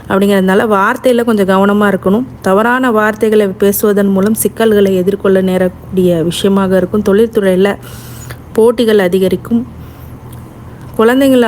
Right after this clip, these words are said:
ஆரோக்கியத்துல கவனமா இருக்கணும். சில விஷயங்களுக்கு கடுமையான முயற்சிகள் அப்படிங்கிறது தேவைப்படும். சந்திராஷ்டம நாள்லாம் உங்களுக்கு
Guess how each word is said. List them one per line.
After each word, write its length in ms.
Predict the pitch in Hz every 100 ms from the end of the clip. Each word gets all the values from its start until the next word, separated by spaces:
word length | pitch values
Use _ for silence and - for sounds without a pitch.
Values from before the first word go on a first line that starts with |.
| 196
ஆரோக்கியத்துல 600 | 208 247 226 214 214 196
கவனமா 440 | 196 196 208 208
இருக்கணும். 260 | 196 185 208
சில 440 | 214 190 175 165 165
விஷயங்களுக்கு 600 | 185 - 262 254 226 247
கடுமையான 560 | 208 190 233 240 247
முயற்சிகள் 540 | 226 202 214 208 208 208
அப்படிங்கிறது 460 | 185 185 190 190 196
தேவைப்படும். 480 | 185 185 180 175 220 - - - - - - - - - - - -
சந்திராஷ்டம 800 | 233 233 262 311 311 285 - 262 254 226 220 208
நாள்லாம் 540 | 214 226 262 254 247 254
உங்களுக்கு 640 | 233 214 208 185 160 139